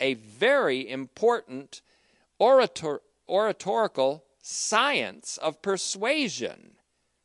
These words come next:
And so this P T did use rhetoric, and with considerable skill.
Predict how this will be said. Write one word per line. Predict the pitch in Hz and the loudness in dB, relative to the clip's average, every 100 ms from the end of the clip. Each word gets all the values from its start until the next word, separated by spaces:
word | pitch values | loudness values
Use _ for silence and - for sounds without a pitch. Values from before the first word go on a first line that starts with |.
| _ _ _ _ _ _ _ | _ _ _ _ _ _ _
And | - 165 | -6 -4
so | - 214 180 160 - _ _ | 4 8 8 6 -4 _ _
this | 139 151 339 - | -6 2 2 2
P | - 247 240 | 0 2 2
T | - 247 220 | 0 0 0
did | 160 110 233 330 170 | -2 4 4 4 2
use | 147 196 180 - | 0 2 0 -2
rhetoric, | 120 208 147 117 147 - _ - | 6 8 8 4 0 -4 _ 4
and | 233 311 247 220 185 - | 6 8 6 0 -6 0
with | 160 220 190 - _ - | 6 6 4 -4 _ -12
considerable | - 226 185 - - - 381 320 165 120 123 180 - - _ | -2 -2 -2 -4 -2 2 6 8 8 6 2 2 -2 -18 _
skill. | - - - 302 349 208 95 | -4 -2 2 8 8 8 4